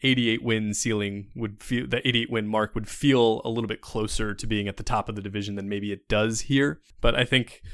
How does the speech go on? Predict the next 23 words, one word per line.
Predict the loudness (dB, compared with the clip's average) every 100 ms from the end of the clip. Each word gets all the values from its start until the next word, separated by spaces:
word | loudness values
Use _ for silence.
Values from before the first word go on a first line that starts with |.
| -14 -18 -8
like, | -4 -2
this | -2 0
is | 0
a |
team | 0 2
that's, | 0 -2 _ _ _
they're | 0 6
not | 6 6
looking | 2 0 -2 -2
to | -4 -2 -2 -4 -8 _ 2
time | 6 6 6 2 0 -2 2
when | 4
they're | 4 2
competitive | 6 6 6 4 0 0
with | -2 0
the | -2
rest | 2 2 2
of | -2
their | -2
division. | -2 -4 -4 -8
If | -2
they | 0
were, | 6 8 8